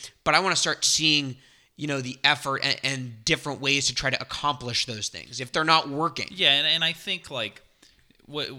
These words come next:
Speaker 2: what the answer might have to be is, like, a, somewhere, a happy medium between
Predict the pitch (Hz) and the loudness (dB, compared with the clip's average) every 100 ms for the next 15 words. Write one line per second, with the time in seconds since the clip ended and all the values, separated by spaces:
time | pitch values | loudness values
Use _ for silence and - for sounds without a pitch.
0 | 104 147 147 143 180 180 - 139 143 113 | -16 -10 -4 2 2 2 -4 -4 -2 0
1 | 95 - 98 98 101 98 95 - - - | -2 -2 -6 -4 -6 -6 -6 -6 -4 -4
2 | 127 117 101 98 135 127 101 95 90 92 | -4 -6 -6 -6 -6 -6 -6 -6 -6 -8
3 | 92 - 104 95 92 | -10 -16 -12 -12 -12